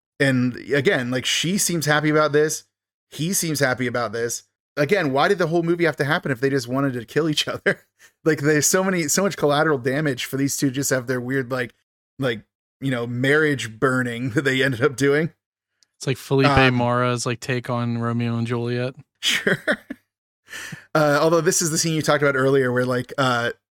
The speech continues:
Speaker 1: for no good reason, a bat monster crawls out of
Speaker 2: Yeah.
Speaker 1: Father Florian's <laughs> mouth.
Speaker 2: Like
Speaker 1: Just, like, crawls out and just, like, like, freaks out and flies away 'cause of the fire. <laughs>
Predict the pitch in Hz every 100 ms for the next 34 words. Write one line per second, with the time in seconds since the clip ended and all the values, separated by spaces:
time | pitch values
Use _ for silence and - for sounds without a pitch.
0 | _ _ _ - 156 139 139 147 147 151
1 | 135 131 135 165 165 135 - 127 139 151
2 | 156 - 175 147 147 143 147 139 147 156
3 | 156 127 151 143 151 - 151 156 196 202
4 | - 160 165 - 262 359 - _ - -
5 | 160 196 165 240 233 214 - 202 190 190
6 | 214 170 170 180 175 160 - 151 139 -
7 | 147 139 - - - 156 156 - 147 151
8 | 151 - 143 143 135 131 147 147 123 127
9 | - 123 131 160 -